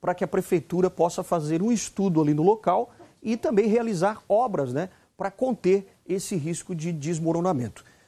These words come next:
Nós até procuramos aqui a Prefeitura de Florianópolis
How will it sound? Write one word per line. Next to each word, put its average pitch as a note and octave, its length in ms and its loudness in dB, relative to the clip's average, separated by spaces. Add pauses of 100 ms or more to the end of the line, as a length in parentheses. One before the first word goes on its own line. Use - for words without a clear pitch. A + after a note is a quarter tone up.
(100)
Nós D#3+ 220 0
até D3+ 420 2 (240)
procuramos D#3+ 540 2
aqui D3 420 -4
a C3 520 -4
Prefeitura F#3+ 520 -2
de D3 120 -4
Florianópolis C#3+ 680 0